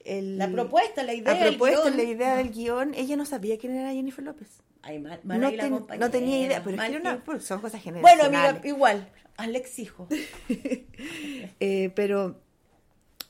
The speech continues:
Speaker 1: em, eh, le explican quién es, eh, la Jennifer López, y bueno, se, vamos, pues, démosle.
Speaker 2: Porque dijo, sí, empezó a
Speaker 1: Eh,
Speaker 2: investigar y dijo,
Speaker 1: claro,
Speaker 2: "Bueno, si
Speaker 1: sí.
Speaker 2: Jennifer López te pide trabajar, tú tienes que estar".
Speaker 1: Claro,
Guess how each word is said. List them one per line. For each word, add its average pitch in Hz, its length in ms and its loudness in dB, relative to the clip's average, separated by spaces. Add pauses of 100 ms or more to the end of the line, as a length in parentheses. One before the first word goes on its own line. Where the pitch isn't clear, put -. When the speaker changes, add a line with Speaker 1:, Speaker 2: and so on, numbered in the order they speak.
Speaker 1:
em, 165 1000 -6 (880)
eh, 180 280 0
le 185 80 -2
explican 269 480 -4
quién 214 200 -6
es, 240 200 -6 (260)
eh, 180 120 -10
la 165 300 -10
Jennifer 170 400 -8
López, 170 480 -8 (180)
y 180 540 -8
bueno, 523 220 0 (400)
se, 277 500 -2 (260)
vamos, 440 400 -2
pues, 180 140 -8 (140)
démosle. 240 420 -4
Speaker 2:
Porque 156 120 -4
dijo, 220 180 -14 (120)
sí, 226 480 -16
empezó 208 280 -12
a 262 40 -10
Speaker 1:
Eh, 247 40 -8
Speaker 2:
investigar 254 240 -8
y 247 40 -12
dijo, 240 120 -6
Speaker 1:
claro, 349 280 4
Speaker 2:
"Bueno, 262 180 2
si 320 220 -2
Speaker 1:
sí. - 20 4
Speaker 2:
Jennifer 277 420 -2
López 269 380 -6
te 247 120 -10
pide 240 320 -12
trabajar, 233 600 -8 (480)
tú - 80 -20
tienes - 200 -16
que - 80 -20
estar". - 240 -20
Speaker 1:
Claro, - 260 -10